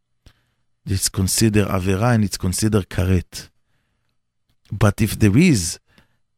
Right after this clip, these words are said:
responsibility, sharing together, something, somebody sick,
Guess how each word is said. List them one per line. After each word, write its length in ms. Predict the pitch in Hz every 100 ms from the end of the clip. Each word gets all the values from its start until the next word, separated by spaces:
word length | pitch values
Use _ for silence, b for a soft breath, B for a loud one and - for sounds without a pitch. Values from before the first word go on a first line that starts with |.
| _ _ _ _ _ _ _ _ _ _ _ _ _ _ _ _ _ -
responsibility, 1300 | 92 - - 90 - 87 120 113 95 - - - - _ _ _ _ _
sharing 520 | - - - 117 117 110
together, 720 | - 98 101 90 90 90 - _ _ _ _ _ _ _ _
something, 520 | - - 101 - 104 95
somebody 680 | - - - 101 104 98 92
sick, 640 | - - 104 - -